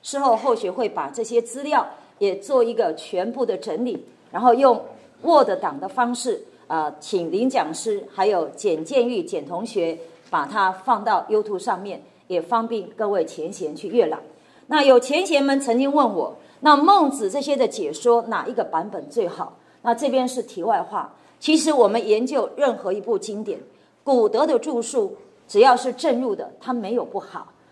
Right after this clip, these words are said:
只是它切入的角度不一样，它在发明心得的上面就可能有一点点的所谓的落差。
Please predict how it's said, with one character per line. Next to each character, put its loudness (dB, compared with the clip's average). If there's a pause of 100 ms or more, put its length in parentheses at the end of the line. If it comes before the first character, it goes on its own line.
(140)
只 0
是 -2
它 2
切 -4
入 -2
的 2
角 -2
度 -2
不 -6
一 -6
样， -2 (280)
它 0
在 2
发 2
明 -4
心 -4
得 -4
的 0
上 -2
面 -2 (280)
就 4
可 -4
能 -8
有 2
一 -6
点 0
点 -2
的 -4
所 -2
谓 2
的 -2 (220)
落 4
差。 -6